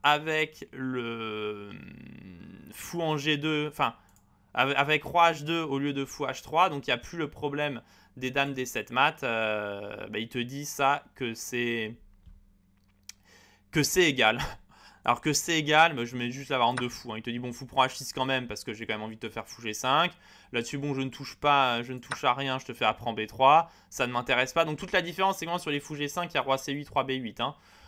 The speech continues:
Bon, bah là, du coup, il te dit, j'ai, j'ai deux pièces de moins, j'ai encore une pièce de, en prise, mais je te fais tour A C un. Ça, ça ne m'intéresse pas.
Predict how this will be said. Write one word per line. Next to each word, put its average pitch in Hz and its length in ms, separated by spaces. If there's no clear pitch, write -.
Bon, 151 100
bah 143 100
là, 151 120
du 143 100
coup, 160 120
il - 40
te 143 80
dit, 139 100
j'ai, 135 280
j'ai 135 100
deux 139 140
pièces 143 260
de 143 140
moins, 151 400
j'ai 143 80
encore 127 200
une 131 120
pièce 135 260
de, 131 220
en 135 120
prise, 143 360
mais 120 100
je 120 80
te 120 140
fais 127 100
tour 127 240
A 127 60
C 131 180
un. 156 180
Ça, 113 140
ça 123 120
ne 120 60
m'intéresse 117 420
pas. 147 300